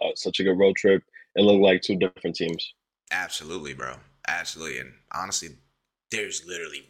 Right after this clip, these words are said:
Speaker 2: nothing, unless you're a National fan, to talk about with that game. There's literally nothing.
Speaker 1: Yeah.
Speaker 2: Um,
Speaker 1: Yeah.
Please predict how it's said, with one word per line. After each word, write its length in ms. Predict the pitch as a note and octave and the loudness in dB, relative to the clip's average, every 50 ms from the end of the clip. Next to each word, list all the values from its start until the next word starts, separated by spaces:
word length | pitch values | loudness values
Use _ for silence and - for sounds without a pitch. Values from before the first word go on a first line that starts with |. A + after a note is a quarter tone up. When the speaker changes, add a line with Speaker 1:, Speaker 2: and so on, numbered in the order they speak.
| _ _ E2 | _ _ -16
Speaker 2:
nothing, 360 | E3 D#3+ - - - D2+ C2 B1 - D#2+ | -14 -14 -12 -14 -14 -14 -14 -16 -16 -14
unless 260 | F2 F2 E2+ - - | -10 -6 -6 -4 -4
you're 100 | F2+ E2 | -6 -8
a 60 | D2+ | -8
National 400 | - D2 D#2 D#2 - - D2 C2+ | -6 -6 -4 -4 -6 -10 -12 -14
fan, 180 | - D2 B1+ - | -14 -14 -14 -12
to 100 | - - | -14 -12
talk 200 | E2 D2+ B1+ - | -12 -12 -12 -12
about 240 | - - - - _ | -16 -16 -18 -18 _
with 100 | _ _ - | _ _ -12
that 100 | - - - - | -12 -12 -10 -12
game. 200 | - - - _ _ E2 | -14 -14 -14 _ _ -12
There's 240 | D#2 D2+ D2+ C#2+ | -12 -12 -12 -14
literally 320 | C#2 C#2 C2+ C2 G#1+ - _ _ | -18 -18 -18 -18 -20 -20 _ _
nothing. 320 | C2 B1+ - - - - - _ _ _ - | -16 -14 -14 -14 -16 -16 -20 _ _ _ -10
Speaker 1:
Yeah. 300 | G#2 G2 G2 F#2 F2+ F3+ - - - - - - - - - _ _ - | -6 -4 -2 -2 -4 -6 -10 -16 -20 -20 -20 -20 -20 -20 -20 _ _ -8
Speaker 2:
Um, 180 | F#2+ F#2+ F#2+ | -6 -4 -4
Speaker 1:
Yeah. 240 | F#2 F#2 F2+ F2+ F2 | -4 -6 -8 -10 -12